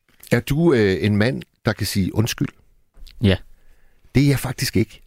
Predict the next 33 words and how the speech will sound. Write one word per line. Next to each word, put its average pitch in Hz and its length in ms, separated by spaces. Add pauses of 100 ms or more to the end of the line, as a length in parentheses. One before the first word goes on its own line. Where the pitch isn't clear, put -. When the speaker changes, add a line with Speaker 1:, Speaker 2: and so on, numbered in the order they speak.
(640)
Speaker 2:
Okay. 113 260 (760)
Speaker 1:
Hvorfor 147 240
er 135 60
du 120 100
god - 280
til 117 180
det? 113 120 (1400)
Speaker 2:
Det 117 240 (240)
er 95 260 (180)
mine 92 440 (280)
forældre, 92 540 (160)
der 95 100
har 92 440 (320)
opdraget 90 300
mig 85 100
til 90 120
det. 90 140 (360)
Og, 90 520
øh, 98 80
jeg 90 80
tror, - 160
det 101 60
er 98 40
meget 101 220
vigtigt, 104 360 (560)
når 98 100
man 95 220
også - 260
er 90 180
en 95 100
søskendeflok - 500
på 104 120
fire, 104 300